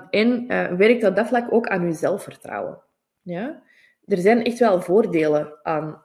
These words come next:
eh, verbonden. Je kunt responsiever, eh, reageren, hè.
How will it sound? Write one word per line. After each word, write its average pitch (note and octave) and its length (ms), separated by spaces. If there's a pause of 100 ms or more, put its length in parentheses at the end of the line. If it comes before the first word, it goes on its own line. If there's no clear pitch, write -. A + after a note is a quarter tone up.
eh, D#3 200
verbonden. D#3+ 520
Je E3 80
kunt B3 380
responsiever, E3+ 1120
eh, E3 240
reageren, D#3 960
hè. A3+ 200